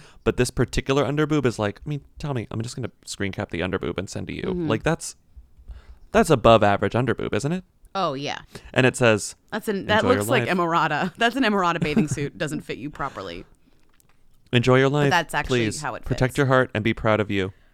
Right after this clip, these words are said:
Speaker 1: And then Diplo commented, "Step on me."
Speaker 2: <laughs>
Speaker 1: And then Sophia,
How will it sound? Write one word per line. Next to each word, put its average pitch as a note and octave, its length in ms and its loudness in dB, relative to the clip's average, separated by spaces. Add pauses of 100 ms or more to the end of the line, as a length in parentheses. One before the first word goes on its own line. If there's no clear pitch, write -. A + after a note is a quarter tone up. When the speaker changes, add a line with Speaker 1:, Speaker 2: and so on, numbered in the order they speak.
(120)
Speaker 1:
And A#2 140 4
then A2+ 240 4
Diplo A2+ 420 0
commented, G#2 580 -2
"Step - 440 -4
on F#2 180 -4
me." G2+ 220 -6 (160)
Speaker 2:
<laughs> - 140 -10 (400)
Speaker 1:
And - 120 0
then G#2+ 120 2
Sophia, B2 520 2